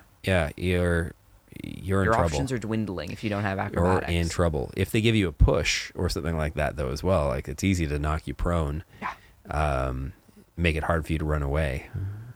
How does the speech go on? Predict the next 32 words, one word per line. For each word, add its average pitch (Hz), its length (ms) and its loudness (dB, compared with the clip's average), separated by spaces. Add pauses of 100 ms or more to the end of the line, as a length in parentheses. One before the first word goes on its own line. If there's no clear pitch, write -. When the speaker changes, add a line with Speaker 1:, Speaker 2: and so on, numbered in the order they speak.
(260)
Speaker 2:
Mm. 104 240 -2
Speaker 1:
And - 20 -10
they 98 140 2
got 143 160 2
forty 143 320 2
feet 123 160 4
of 92 100 2
movement, 98 520 0 (120)
uh, 71 380 -2 (120)
and 92 140 0
I, 95 80 2
they're 101 240 2
also, 110 540 4 (520)
uh, 80 440 4 (300)
amorphous, 85 680 2
so - 180 0
they 78 120 0
can - 140 -2
move 85 220 4
through 78 260 0
a 76 40 2
narrow 80 360 2
one 78 280 0
inch 76 260 -4
wide 73 340 0
gap. 80 460 -2 (400)
Um, 76 600 0 (520)
and 95 420 2
they 95 100 4
have 101 100 4
shadow 127 200 2
stealth. - 520 -2